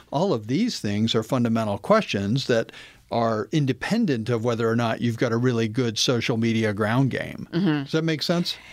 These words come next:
Speaker 2: It really does. And, and I appreciate the idea that we're not throwing out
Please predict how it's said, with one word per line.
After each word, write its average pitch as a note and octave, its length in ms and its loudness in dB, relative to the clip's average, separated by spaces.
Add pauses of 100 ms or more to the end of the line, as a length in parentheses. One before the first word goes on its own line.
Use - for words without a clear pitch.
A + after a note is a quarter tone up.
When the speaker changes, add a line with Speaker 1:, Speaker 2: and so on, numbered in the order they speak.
(100)
Speaker 2:
It F3+ 140 0
really E3+ 340 0
does. C#3+ 460 0
And, D3+ 220 2
and E3+ 160 2
I D#3 80 0
appreciate F3 720 0
the D#3 140 0
idea D#3 420 0
that D#3+ 200 -4
we're D#3 180 0
not D#3+ 420 -2
throwing D3 720 -2
out C3 540 0